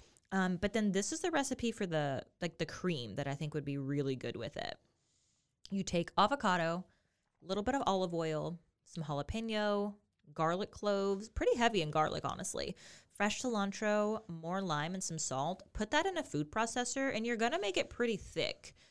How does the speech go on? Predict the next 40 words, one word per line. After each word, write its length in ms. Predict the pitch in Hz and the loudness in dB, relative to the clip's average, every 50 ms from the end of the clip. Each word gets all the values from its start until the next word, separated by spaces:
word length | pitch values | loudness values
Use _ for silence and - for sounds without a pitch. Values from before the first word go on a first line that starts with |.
| _ _ _ | _ _ _
So 160 | - - 196 | -2 0 0
in 120 | 196 190 190 | 2 2 2
my 200 | 202 302 427 381 | 2 2 2 2
mind, 460 | 226 147 135 117 - - - - 151 - - _ _ _ _ _ _ - | 0 0 0 0 -2 -4 -6 -8 -10 -12 -16 _ _ _ _ _ _ -8
you 140 | 180 190 | -6 -4
have 200 | 180 185 185 185 208 | -2 0 0 0 2
your 100 | 226 240 | 0 -2
tortilla. 680 | 233 - 302 311 311 - - 147 123 - - - 165 - _ _ _ _ _ | -2 -2 -4 -4 -4 -2 -4 -4 -4 -4 -6 -6 -8 -10 _ _ _ _ _
Obviously, 380 | - 117 - 131 143 - - 135 | -10 -6 -4 -4 -4 -4 -4 -6
you 140 | 127 135 135 - | -6 -6 -8 -8
need 180 | - 117 - - _ _ - | -10 -10 -10 -12 _ _ -12
tortillas. 460 | - - - - - - - - - | -12 -10 -10 -10 -10 -10 -10 -10 -8
You're 120 | - 127 - - - | -10 -10 -10 -14 -18
making 240 | - - - - - | -16 -14 -14 -14 -12
tacos. 380 | - - - - - - - - - - - - - - _ _ _ _ _ | -12 -12 -10 -10 -10 -10 -12 -12 -16 -20 -20 -20 -20 -20 _ _ _ _ _
You 120 | 170 175 170 | -8 -6 -4
have 160 | 175 180 196 | -4 -4 -2
your 100 | 214 226 | -4 -4
tortilla. 520 | 226 - - 240 233 - - 185 175 175 175 | -4 -4 -4 -4 -4 -2 -2 -2 0 0 0
You've 180 | 175 151 147 - | 0 -2 -4 -6
crisped 360 | - - 202 - - - - | -6 -6 -6 -6 -6 -8 -6
it 100 | 214 202 | -4 -4
up 160 | 175 175 - | -4 -4 -4
a 20 | 175 | -4
little 220 | 175 180 180 175 | -4 -4 -4 -4
bit. 320 | 170 190 165 165 165 165 151 | -4 -4 -2 -2 -2 -2 -4
It's 140 | - - - | -4 -8 -10
hot. 400 | - - 190 185 180 175 175 - - | -8 -4 -2 0 0 0 -2 -2 -6
It's 200 | - - - - | -8 -8 -6 -6
nice. 320 | 175 175 165 165 160 - | -4 -4 -4 -4 -6 -8
It's 100 | 131 - | -12 -12
ready. 500 | 151 151 170 180 170 170 170 170 175 175 147 | -8 -4 -2 -2 0 0 0 0 -2 -2 -2
You 120 | 160 170 | -4 -6
put 320 | 170 - - 185 185 - - | -6 -4 -4 -4 -4 -2 -2
that 160 | 233 226 - - | -4 -4 -4 -6
cream 340 | - 220 208 214 214 202 | -6 -4 -4 -2 -2 -2
down 280 | 160 156 147 139 165 185 | 0 0 0 0 -2 -2
on 80 | 185 175 | -2 -4
the 80 | 160 143 | -4 -4
bottom, 680 | 131 143 139 143 135 - 170 196 214 226 247 262 277 | -6 -6 -6 -4 -4 -2 -2 -2 -2 -2 -6 -8 -12